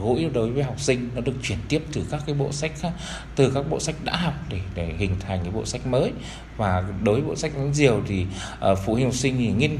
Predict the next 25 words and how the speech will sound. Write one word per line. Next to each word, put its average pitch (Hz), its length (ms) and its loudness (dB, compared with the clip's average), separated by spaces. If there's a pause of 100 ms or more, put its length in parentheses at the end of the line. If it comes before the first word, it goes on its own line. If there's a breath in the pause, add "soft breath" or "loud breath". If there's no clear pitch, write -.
cứu 165 200 4 (480 loud breath)
để 92 80 2
mà 92 140 0
dạy 101 200 2 (920)
thêm 143 380 4
các 135 120 0
em 151 180 0
học 131 120 -4
sinh 131 260 -2
nó 127 60 -2
cũng 143 100 -4
rất 185 140 -2
là 143 80 -2
dễ 113 200 -4
dàng, 120 280 0 (320 loud breath)
và 104 100 0
kênh 135 200 4
hình, 107 400 4 (260 loud breath)
kênh 127 120 2 (540)
tiếng 151 280 6
thì 175 60 -2
nó 110 180 0
rất 160 140 -4
là 139 60 -4
rõ - 140 -4